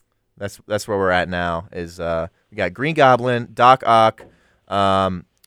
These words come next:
Electro, and the tr-, the poster that was released yesterday all but confirmed that Sandman from the Raimi trilogy is all but in it,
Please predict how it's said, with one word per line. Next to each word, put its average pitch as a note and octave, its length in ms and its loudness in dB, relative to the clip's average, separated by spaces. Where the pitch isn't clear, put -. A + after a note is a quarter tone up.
Electro, G2 1000 -2
and F#2+ 600 -4
the G2 200 -10
tr-, G2+ 480 -16
the G2 200 -12
poster D3 540 -6
that G#2+ 120 0
was F#2+ 160 -4
released F#2+ 460 -8
yesterday G2+ 580 -6
all G#2+ 220 -2
but G2+ 260 -6
confirmed F#2 640 -10
that F2 180 -6
Sandman G#2+ 800 -4
from G2 160 -14
the F2+ 80 -8
Raimi F2 380 -6
trilogy E2+ 480 -10
is D#2+ 140 -14
all F2+ 200 -4
but E2 320 -10
in G#2+ 160 -8
it, G#2+ 200 -4